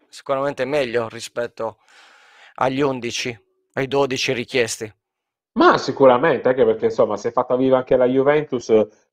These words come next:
Speaker 2: per il ruolo di Vice Vlahovic,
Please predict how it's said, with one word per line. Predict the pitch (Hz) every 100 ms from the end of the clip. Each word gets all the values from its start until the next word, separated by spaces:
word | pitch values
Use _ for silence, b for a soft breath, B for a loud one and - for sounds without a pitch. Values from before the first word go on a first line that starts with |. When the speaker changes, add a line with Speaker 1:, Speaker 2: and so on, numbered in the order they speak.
| -
Speaker 2:
per | 120 120 113
il | 113 117 117
ruolo | 113 123 117
di | 117
Vice | 117 113 _ - 123
Vlahovic, | 113 131 117 104 107 113 110 - _